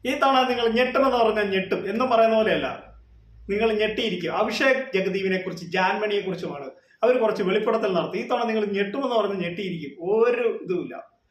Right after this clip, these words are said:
ഞെട്ടുമെന്ന് പറഞ്ഞ് ഞെട്ടിയിരിക്കും. എന്താണെന്നല്ലേ, കൂടുതൽ ലൈക്ക് ചെയ്യുക, ഷെയർ ചെയ്യുക, നമ്മുടെ ചാനൽ സബ്സ്ക്രൈബ് ചെയ്യുക. അപ്പൊ നമുക്ക് നമ്മുടെ കാര്യത്തിലേക്ക് കിടക്കാം. അഭിഷേക് ജഗദീപും ജാൻമണിയും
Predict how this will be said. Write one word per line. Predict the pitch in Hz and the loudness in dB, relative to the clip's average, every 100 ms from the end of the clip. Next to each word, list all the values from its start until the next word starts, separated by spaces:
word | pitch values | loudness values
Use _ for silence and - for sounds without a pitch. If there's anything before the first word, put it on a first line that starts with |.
| _ _ - | _ _ -4
ഞെട്ടുമെന്ന് | 185 190 247 247 | -2 0 2 2
പറഞ്ഞ് | 233 220 | 2 2
ഞെട്ടിയിരിക്കും. | 196 185 156 147 160 | 0 0 -2 -4 -8
എന്താണെന്നല്ലേ, | 196 247 247 202 | -2 0 2 0
കൂടുതൽ | 175 202 220 202 175 | -2 0 0 0 0
ലൈക്ക് | 180 180 | -2 -2
ചെയ്യുക, | 175 | -4
ഷെയർ | - 156 | -2 -4
ചെയ്യുക, | 170 170 | -2 -4
നമ്മുടെ | 165 170 | -4 -6
ചാനൽ | 151 151 | -8 -8
സബ്സ്ക്രൈബ് | 135 - - | -14 -18 -20
ചെയ്യുക. | 107 - _ _ | -20 -20 _ _
അപ്പൊ | - 247 | -4 0
നമുക്ക് | 247 247 | 0 2
നമ്മുടെ | 226 196 | 2 4
കാര്യത്തിലേക്ക് | 190 196 208 190 190 | 2 2 2 0 0
കിടക്കാം. | 170 170 | 0 0
അഭിഷേക് | 165 220 247 202 | -2 0 0 0
ജഗദീപും | 190 180 180 175 - | -2 -2 -2 -4 -6
ജാൻമണിയും | 175 175 214 220 202 165 | -2 0 0 0 0 -4